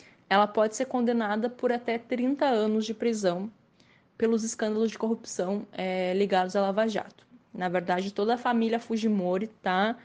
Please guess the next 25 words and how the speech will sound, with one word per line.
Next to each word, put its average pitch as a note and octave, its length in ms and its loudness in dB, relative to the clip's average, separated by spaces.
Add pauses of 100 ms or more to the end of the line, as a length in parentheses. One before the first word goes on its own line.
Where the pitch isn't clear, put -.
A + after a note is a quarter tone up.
(400)
envolvida F#3+ 840 0
em F3+ 120 -4
diversos F#3 440 -2
processos F#3+ 640 -2
judiciais G3 920 -2 (800)
e C4 120 2
a C4+ 40 2
presidência B3+ 840 0
também A3+ 540 -2 (100)
seria A3 280 2
uma A3 160 2
forma G#3 340 -2
da G#3+ 120 -2
Keiko G3 380 -6
conseguir G#3 600 -4
o A3 120 0
foro F#3 420 -2
privilegiado. G3 800 0 (1300)
Veremos, A#3 880 4 (220)
então, F#3+ 640 -4
qual G3 160 6
vai F#3+ 160 6
ser F#3+ 120 -2
o F#3+ 60 -2
desfecho - 580 4